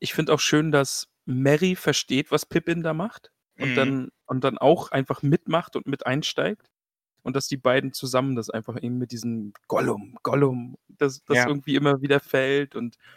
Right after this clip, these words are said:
Speaker 1: eben dieses „mein Schatz“ und dass sie eben sagen,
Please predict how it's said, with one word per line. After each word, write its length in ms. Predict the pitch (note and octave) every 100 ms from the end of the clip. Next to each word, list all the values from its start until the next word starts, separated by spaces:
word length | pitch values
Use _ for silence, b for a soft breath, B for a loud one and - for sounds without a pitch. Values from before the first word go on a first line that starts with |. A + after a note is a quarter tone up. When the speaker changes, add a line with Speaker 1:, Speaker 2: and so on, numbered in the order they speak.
| b _
Speaker 1:
eben 180 | - A#2+
dieses 300 | A#2+ A#2 -
„mein 200 | A#2+ A#2+
Schatz“ 580 | - C#3 D3+ - - -
und 260 | G2+ A2 G#2
dass 140 | A2+ -
sie 160 | A#2 G#2+
eben 140 | A2+
sagen, 420 | A2+ A2 A#2 A#2